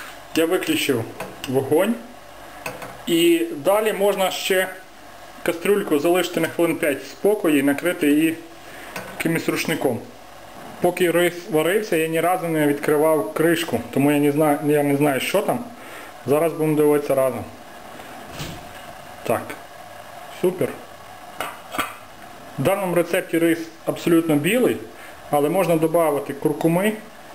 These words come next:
і тоді рис буде приємного кольору. Ну, бачите, ри-, рис розсипчастий. Один в один.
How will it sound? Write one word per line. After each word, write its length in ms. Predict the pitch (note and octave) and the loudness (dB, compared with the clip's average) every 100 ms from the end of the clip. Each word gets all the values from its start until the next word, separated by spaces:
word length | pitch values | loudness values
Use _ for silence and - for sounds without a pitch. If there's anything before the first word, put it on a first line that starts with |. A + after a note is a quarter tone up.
| - - - | -18 -18 -2
і 540 | D3 C#3 C#3+ C#3 C3+ C#3 - - - - - - - - - - - - - - - - - - - - - | 2 4 6 6 6 4 2 -8 -18 -18 -18 -16 -14 -14 -14 -18 -16 -16 -14 -14 -16 -16 -18 -18 -16 -16 -4
тоді 320 | C#3 C3+ E3+ E3+ - - - - - - - - - - - - | -2 2 2 0 -10 -18 -16 -16 -16 -16 -16 -16 -16 -16 -14 -4
рис 240 | D3+ C#3+ C#3+ | 0 0 0
буде 260 | C#3+ C#3+ C#3 - - | 0 0 -2 -8 -4
приємного 380 | C#3 C#3 C3 B2 | 0 2 0 0
кольору. 280 | B2+ A#2 - - | 2 2 -2 -4
Ну, 100 | E3 | -4
бачите, 440 | D3+ E3 - B2+ | 0 0 0 -2
ри-, 280 | B2+ C#3+ C#3+ | 2 2 2
рис 260 | D3+ D#3+ D3 | 2 0 0
розсипчастий. 680 | C#3+ - E3+ - - B2 A#2+ - - - - - - - - - - - - - - - | 0 0 -2 -4 -4 -6 -6 -12 -14 -14 -12 -14 -14 -14 -16 -16 -14 -14 -14 -14 -10 -2
Один 300 | C3 C#3+ C#3+ | 2 2 4
в 40 | |
один. 340 | C#3 C#3 D#3 | 2 2 0